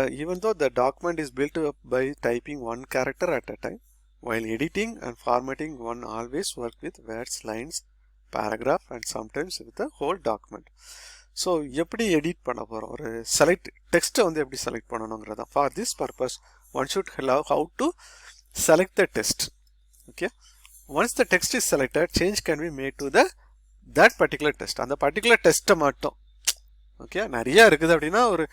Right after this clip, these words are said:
ரெண்டு லைன் உங்க பேரை மட்டும் நீங்க ஹைலைட் பண்ணணும் அப்படின்னா,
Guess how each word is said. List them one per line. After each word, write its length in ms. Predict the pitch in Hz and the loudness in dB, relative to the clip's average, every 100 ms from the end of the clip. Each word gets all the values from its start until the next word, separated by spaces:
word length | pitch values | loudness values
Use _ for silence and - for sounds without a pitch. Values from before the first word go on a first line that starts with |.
| - - - | -12 -16 -2
ரெண்டு 280 | 135 156 160 | 0 4 4
லைன் 180 | 156 | 4
உங்க 180 | 135 135 - | 2 -6 -2
பேரை 300 | 143 170 196 | 4 6 6
மட்டும் 280 | 175 180 185 | 2 -2 -4
நீங்க 160 | 147 | -2
ஹைலைட் 360 | 135 135 147 - | 2 2 2 -2
பண்ணணும் 380 | 131 120 117 - | -8 -8 -10 -10
அப்படின்னா, 380 | 113 110 113 | -10 -10 -4